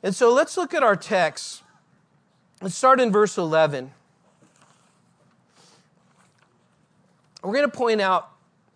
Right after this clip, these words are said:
five things in regards to what this Thanksgiving offering teaches us about Thanksgiving. So in verse eleven, it says,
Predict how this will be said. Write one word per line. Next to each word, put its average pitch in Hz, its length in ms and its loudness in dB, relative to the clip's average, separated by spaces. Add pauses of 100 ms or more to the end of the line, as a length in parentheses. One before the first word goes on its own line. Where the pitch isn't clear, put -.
(680)
five 202 500 2
things 180 480 -4
in 185 180 -4
regards 175 580 0
to 185 520 -6
what 170 640 -4 (1600)
this 170 400 -6
Thanksgiving 185 1040 -4
offering 156 840 -4 (340)
teaches 165 520 -8
us 143 400 -6
about 139 340 -4
Thanksgiving. 147 680 -14
So 190 380 0 (180)
in 202 160 -2
verse 247 280 2
eleven, 202 360 2
it 165 60 -10
says, 190 380 -4